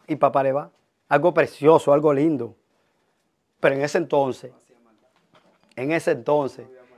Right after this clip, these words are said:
no había esa maldad, esa tiranía. Yo iba con mi macutico y mi hermano con su otro macuto.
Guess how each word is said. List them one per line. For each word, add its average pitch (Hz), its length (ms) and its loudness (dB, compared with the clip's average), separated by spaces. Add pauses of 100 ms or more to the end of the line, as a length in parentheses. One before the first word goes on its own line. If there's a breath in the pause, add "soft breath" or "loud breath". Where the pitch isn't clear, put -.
(220)
no 156 140 -4
había 185 200 -2
esa 175 180 -10
maldad, 165 560 -10
esa 151 180 -16
tiranía. 156 640 -18
Yo 143 100 -6
iba 175 160 0
con 185 140 -4
mi 175 100 -4
macutico 165 540 -10 (2000)
y 165 100 0
mi 147 80 -2
hermano 165 240 -2
con 156 140 -10
su 147 120 -6
otro 156 160 -4
macuto. 175 460 -4